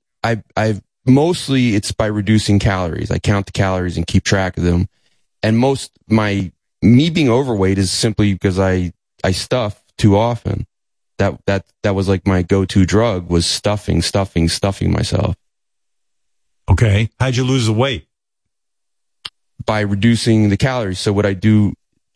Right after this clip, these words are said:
Speaker 1: I mean, reducing calories is what made me lose the weight. And, and the way I did that was, uh, I, I've gotten better at, uh, I, uh, keep track of the food I eat. And
Speaker 2: In
Speaker 1: I
Speaker 2: other words,
Speaker 1: count
Speaker 2: we,
Speaker 1: the
Speaker 2: Benji,
Speaker 1: calories.
Speaker 2: Benji, you see, uh, this is it. In other words,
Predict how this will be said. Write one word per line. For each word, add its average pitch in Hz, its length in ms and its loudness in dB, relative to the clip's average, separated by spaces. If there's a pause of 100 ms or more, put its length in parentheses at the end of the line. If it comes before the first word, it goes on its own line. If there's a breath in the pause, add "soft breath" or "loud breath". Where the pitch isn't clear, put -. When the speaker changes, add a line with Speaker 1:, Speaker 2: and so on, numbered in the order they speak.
(320)
Speaker 1:
I 117 60 0
mean, 113 260 0
reducing 131 440 0
calories 107 440 -2
is 92 120 -6
what 95 160 2
made 92 160 2
me 87 80 2
lose 90 220 4
the 90 100 0
weight. 113 400 -2
And, 98 320 0
and 98 120 2
the 101 40 4
way 104 140 2
I 98 80 -2
did 98 200 0
that 117 180 -4
was, 95 440 0
uh, 95 300 0 (880)
I, 95 260 -2 (140)
I've 87 180 -4
gotten 95 300 -2
better 95 400 0
at, 92 100 -4 (560)
uh, 92 480 0 (540)
I, 90 480 2
uh, 90 200 0
keep - 180 0
track 98 320 -2
of 101 60 2
the 95 60 4
food 95 260 4
I 85 80 2
eat. 101 320 0
And 104 140 4
Speaker 2:
In - 80 0
Speaker 1:
I - 40 -2
Speaker 2:
other 196 120 -2
words, 185 140 0
Speaker 1:
count - 80 0
Speaker 2:
we, 175 60 -2
Speaker 1:
the 107 100 0
Speaker 2:
Benji, 143 320 -4
Speaker 1:
calories. 139 200 -2
Speaker 2:
Benji, 123 60 -2
you 143 140 0
see, 160 260 -2
uh, 135 80 -4 (140)
this 147 160 0
is 147 120 0
it. 175 140 -2 (360 soft breath)
In 170 120 0
other 196 140 -2
words, 170 160 -6